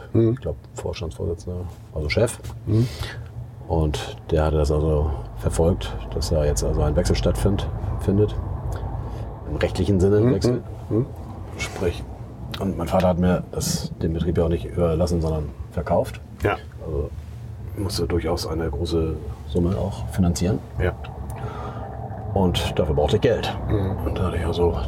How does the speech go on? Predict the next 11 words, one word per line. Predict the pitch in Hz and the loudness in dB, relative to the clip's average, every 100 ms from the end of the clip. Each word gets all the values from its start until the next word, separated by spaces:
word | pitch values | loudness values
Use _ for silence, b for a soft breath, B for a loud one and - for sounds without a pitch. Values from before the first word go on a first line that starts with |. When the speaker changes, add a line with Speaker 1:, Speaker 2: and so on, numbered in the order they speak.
| - | -2
Speaker 2:
dann | - 71 | -2 0
natürlich | 73 - 82 | 0 2 2
alles | 82 85 - - - | 2 2 0 -4 -4
an | 87 | 0
jungen | 82 95 85 | 4 2 2
Unternehmerdarlehen | - 95 92 92 92 87 87 92 90 90 85 | 0 2 4 4 4 6 6 6 4 4 0
und | 85 | 0
so | 85 | 0
weiter | 82 85 82 85 78 | 2 0 -2 -4 -4
ausgeschöpft, | 82 - 87 95 87 - | -8 -8 -8 -6 -8 -6
aber | 82 78 | -6 -6